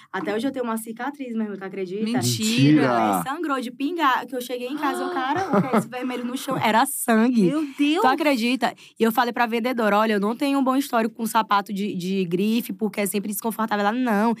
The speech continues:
Speaker 1: esse é diferente e tal." Olha aqui que foi, não foi. E aí feriu meu pé, aí
Speaker 2: Meu
Speaker 1: eu fico morrendo de
Speaker 2: Deus.
Speaker 1: pena, porque é uma coisa que eu uso sofrendo.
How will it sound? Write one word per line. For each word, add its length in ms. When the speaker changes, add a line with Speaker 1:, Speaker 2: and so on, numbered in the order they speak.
Speaker 1:
esse 240
é 20
diferente 540
e 40
tal." 300
Olha 260
aqui 200
que 120
foi, 240
não 160
foi. 360
E 80
aí 140
feriu 300
meu 200
pé, 500
aí 120
Speaker 2:
Meu 80
Speaker 1:
eu 60
fico 220
morrendo 260
de 100
Speaker 2:
Deus. 80
Speaker 1:
pena, 440
porque 500
é 40
uma 160
coisa 200
que 80
eu 40
uso 120
sofrendo. 760